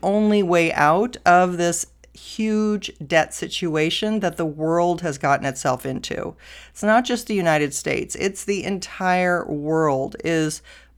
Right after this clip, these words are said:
bound in this debt. And really, it needs a full global reset and a start over. And I do think that's in our future. So that's good news. Some other things that are happening right now are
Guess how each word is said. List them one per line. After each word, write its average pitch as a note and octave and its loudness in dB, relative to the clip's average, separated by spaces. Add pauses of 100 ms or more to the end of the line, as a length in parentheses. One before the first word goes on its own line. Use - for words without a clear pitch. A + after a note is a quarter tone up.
bound E3+ 2
in E3+ -2
this C#3+ -2
debt. - -2 (100)
And E3 2 (100)
really, G#3 2
it E3 -4
needs F#3 -2
a D#3 0
full G3 0 (200)
global F3 0
reset B3 0 (400)
and F#3 2
a E3+ -2
start D#3+ -2
over. C#3+ -2
And E3 -4
I E3+ -2
do G3+ 0
think G3+ -2
that's D#3 0
in D3 -2
our C3+ -2
future. - -8
So - -6
that's C#4 -2
good D3 0
news. - -6 (380)
Some C4+ 0
other D4+ 6
things G#3+ 0
that G#3 0
are G3+ 2
happening G3 0
right F#3 2
now F3 4
are F3+ 6